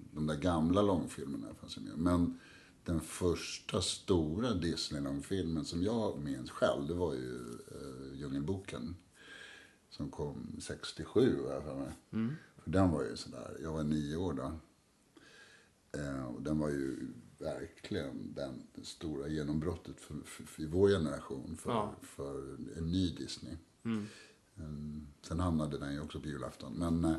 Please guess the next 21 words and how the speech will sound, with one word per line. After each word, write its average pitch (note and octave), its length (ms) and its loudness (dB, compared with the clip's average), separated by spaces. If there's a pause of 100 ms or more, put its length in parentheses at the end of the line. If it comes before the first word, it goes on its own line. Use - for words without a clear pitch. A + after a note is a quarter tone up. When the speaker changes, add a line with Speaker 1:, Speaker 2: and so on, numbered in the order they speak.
(800)
Speaker 1:
alla F2 240 6
de E2 80 6
där D#2+ 80 6
låtarna, D#2 720 4
alla D2+ 180 2
rösterna, C#2 1000 -2 (100)
Mowgli D2 720 -2
och C#2 120 -6
Baloo C#2 540 -4
och C2+ 160 -10
Bagheera, C#2 420 -4
hela, C#2+ 160 -4 (320)
hela C#2+ 180 -8
gänget D#2+ 540 0
var B1+ 120 -6
ju D2 80 -6
kult - 720 -8
under A#2+ 140 0
Speaker 2:
Mm. G#2+ 120 0
Speaker 1:
min D#2+ 140 -2
generation. D#2+ 640 -8